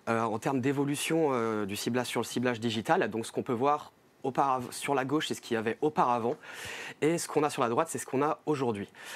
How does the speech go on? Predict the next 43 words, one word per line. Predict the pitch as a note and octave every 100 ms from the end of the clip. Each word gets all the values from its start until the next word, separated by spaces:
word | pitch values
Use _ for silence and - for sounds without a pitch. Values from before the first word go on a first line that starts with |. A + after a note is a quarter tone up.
| -
Donc | A#2+ B2 -
auparavant, | F3+ F#3 D#3+ C3 D#3 F3+
pour | F3+ C3+
rentrer, | B2 A#2+ - C#3+ C#3
euh, | A2 G#2+ G#2
sur | G2 - A2
un |
exemple | A2+ A2 A2
concret, | F#2 C#3 B2 - D#3 B2+
quand | -
on | B2
achetait, | A2 - C#3 C3+
euh, | A2+ G#2 G2+
une | A2+
audience | G2 A2 C3 C#3
à | G2+
un | G#2
prix | - A#2+
déterminé, | A#2+ B2 A2 G#2+ C3
on | C3+
achetait | G2 - C3
par | A#2+
exemple, | G2 F#2+ A2+ -
euh, | G2 F2+
quand | A2+
on |
diffusait | G2+ - A#2
notre | A2
publicité | A2 G#2+ -
sur | A#2+ A2+
Le | G#2
Monde, | G#2+ D3+ G#2 - - - - -
euh, | A#2+ A#2 A#2 A2+
on | B2
ach-, | A2+ -
on | A#2+ A2+ G#2+ G2
diffusait | G#2+ B2 - A2
ça | A2 F3
à | A#2
toute | - F#3 -
l'audience | C3 C3 D3
du | A2+
monde. | A2 F2+